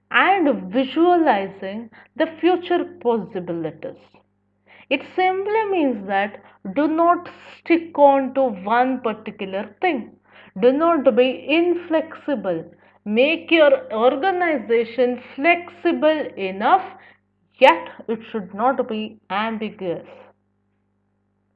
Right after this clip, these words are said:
So how should be the planning for all such crises? Now it can be in three different areas, that is prevention, preparation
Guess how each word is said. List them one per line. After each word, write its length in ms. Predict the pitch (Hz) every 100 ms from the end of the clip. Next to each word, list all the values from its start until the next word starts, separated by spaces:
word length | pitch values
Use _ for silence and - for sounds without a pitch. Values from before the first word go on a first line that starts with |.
| _ _ - -
So 140 | 277 262
how 340 | - 311 415 - -
should 380 | 330 262 233
be 440 | 226 233 233 247 262 _ _ _ -
the 100 | 226
planning 640 | 247 240 269 311 330 294 -
for 400 | 202 190 190 - -
all 420 | 220 269 320 339 -
such 200 | 302 294 - _ -
crises? 520 | 277 302 294 - 180 - - - _ _ _ _ _ _ _ _ _ _ -
Now 200 | 226 233
it 280 | 240 320 330
can 260 | 381 349 330
be 180 | 320 302
in 200 | 294 285
three 300 | 285 330 294
different 460 | 269 - 247 220
areas, 360 | 175 175 175 170 -
that 200 | 185 190
is 80 | 196 - _
prevention, 800 | 202 196 202 240 240 - 349 359 - _ _ _ _ _ _ _ _
preparation 1080 | 320 370 392 - 349 294 262 - 214 240 277